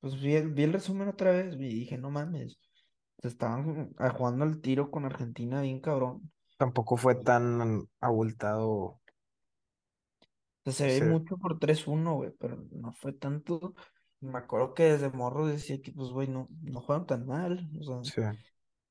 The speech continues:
Speaker 1: Y el de Brasil, obviamente, digo, güey, hasta el minuto ochenta y ocho llevas uno cero, cabrón.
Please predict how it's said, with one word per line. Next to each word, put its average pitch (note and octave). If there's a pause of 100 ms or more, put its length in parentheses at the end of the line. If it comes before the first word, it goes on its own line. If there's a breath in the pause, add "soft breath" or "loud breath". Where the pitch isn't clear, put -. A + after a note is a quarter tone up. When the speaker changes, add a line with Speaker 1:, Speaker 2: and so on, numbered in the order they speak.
(360)
Speaker 1:
Y B2+
el B2
de A#2+
Brasil, B2
obviamente, A#2
digo, A2+
güey, A#2
hasta A2+
el A#2
minuto A#2+
ochenta C3
y B2
ocho B2
llevas C#3+
uno D3+
cero, D#3+
cabrón. F3